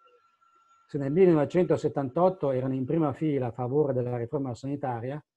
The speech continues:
oggi sottoscrivono contratti che contengono assicurazioni private in campo sanitario, quindi vanno in direzione opposta. Io mi fermerei qua perché so che poi, eh,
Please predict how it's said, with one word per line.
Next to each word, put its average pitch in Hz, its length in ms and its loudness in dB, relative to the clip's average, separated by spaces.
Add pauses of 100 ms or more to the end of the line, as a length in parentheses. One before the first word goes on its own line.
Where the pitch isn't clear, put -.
(360)
oggi 170 360 2
sottoscrivono 147 720 -2
contratti 143 580 -4
che 131 80 -10
contengono 135 680 -4
assicurazioni 139 680 -8
private 120 560 -6 (480)
in 156 100 -4
campo 127 340 -8
sanitario, 110 640 -10
quindi 135 200 -10
vanno 123 220 -6
in 127 140 -10
direzione 123 680 -8 (440)
opposta. - 540 -16 (1700)
Io 190 160 6
mi 175 80 4
fermerei 156 400 4
qua 170 240 4
perché 139 480 -6 (240)
so 151 300 -2
che 135 120 -8
poi, 147 380 -2
eh, 117 480 -10